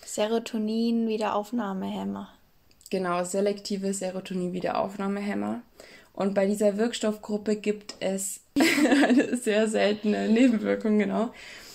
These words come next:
Speaker 2: Und zwar, ähm, dass Patienten manisch werden. Also die Manie ist ein psychischer Zustand von extrem aufgehellter, meist schon euphorischer Stimmung. Und diese euphorische Stimmung ist aber keine gesunde, gute Laune,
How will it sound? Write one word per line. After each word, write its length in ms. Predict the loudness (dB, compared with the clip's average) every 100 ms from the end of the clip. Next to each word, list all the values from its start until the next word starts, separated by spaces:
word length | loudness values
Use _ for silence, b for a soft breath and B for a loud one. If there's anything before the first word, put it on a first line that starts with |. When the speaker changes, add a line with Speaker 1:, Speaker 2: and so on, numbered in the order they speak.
| B B _
Speaker 2:
Und 200 | -4 -4
zwar, 500 | -2 0 2 4 2
ähm, 220 | 0 -2 -2
dass 260 | -4 -6
Patienten 840 | -12 -10 -6 -2 -2 -2 -4 -4 -4
manisch 640 | -2 2 2 2 -2 -4
werden. 500 | -8 -8 -10 -12 -12 -16 _ -4
Also 300 | -2 -2 -6
die 260 | -6 -4
Manie 560 | -4 -4 -2 2 2 0 B B B B B
ist 240 | -6 -4 -2
ein 220 | -2 -2
psychischer 580 | -2 -2 -2 -2 -4 -6
Zustand 560 | -4 0 0 0 -2
von 220 | -2 -2 -2
extrem 580 | -4 -8 -4 -2 -2
aufgehellter, 840 | 0 0 0 -2 0 2 2 2 0
meist 480 | 2 0 -2 -6 -6
schon 160 | -4
euphorischer 720 | -2 -2 -4 -2 0 0 -4 -6
Stimmung. 640 | -6 -2 0 2 0 -2 B B B B
Und 200 | -2 0
diese 200 | 0 0
euphorische 580 | 0 0 0 0 -4
Stimmung 420 | -6 -2 0 0 0
ist 120 | -4
aber 180 | -4 -4
keine 360 | -2 -4 -4
gesunde, 460 | -6 -4 2 4 2
gute 300 | -2 -10 -6
Laune, 560 | -2 0 0 0 -2